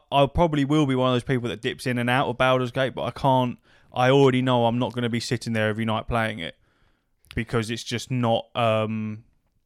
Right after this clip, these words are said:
I think it runs, it comes down to a creativity issue for me. I'm not a creative person.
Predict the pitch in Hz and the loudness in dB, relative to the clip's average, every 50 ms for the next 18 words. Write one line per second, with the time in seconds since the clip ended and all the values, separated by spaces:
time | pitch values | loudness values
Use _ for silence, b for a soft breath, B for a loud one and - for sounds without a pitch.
0 | _ _ _ - - _ _ _ _ _ _ _ _ _ _ _ _ _ _ _ | _ _ _ -20 -20 _ _ _ _ _ _ _ _ _ _ _ _ _ _ _
1 | _ _ _ - 135 127 - - 151 135 - 151 135 139 135 135 131 117 - - | _ _ _ -6 -6 -6 -4 -4 -4 -4 -4 -4 -2 0 0 0 0 -2 -6 -6
2 | - 135 - - 143 131 127 - - 131 131 131 123 - 127 117 - - 131 120 | -8 -8 -6 -4 -4 -4 -4 -2 -2 -2 -2 -2 -4 -4 -8 -8 -6 -4 -2 0
3 | 120 123 - - 135 123 127 117 - - 127 123 127 - 131 127 - - - 131 | 0 -2 -2 -4 -4 -4 -4 -4 -4 -4 -4 -4 -4 -4 -6 -6 -6 -6 -6 -6
4 | 120 - - 123 123 120 120 117 117 151 180 - b b b b b b - 117 | -6 -4 -4 -4 -4 -2 -2 -4 -4 -6 -6 -8 b b b b b b -6 -4
5 | 123 131 127 117 - 123 - - 123 113 113 113 - 120 - - 120 113 117 117 | -2 0 -2 -2 -2 -8 -6 -2 -2 -2 -2 -2 -4 -8 -6 -2 0 0 0 0
6 | - - 156 170 | -2 -4 -6 -6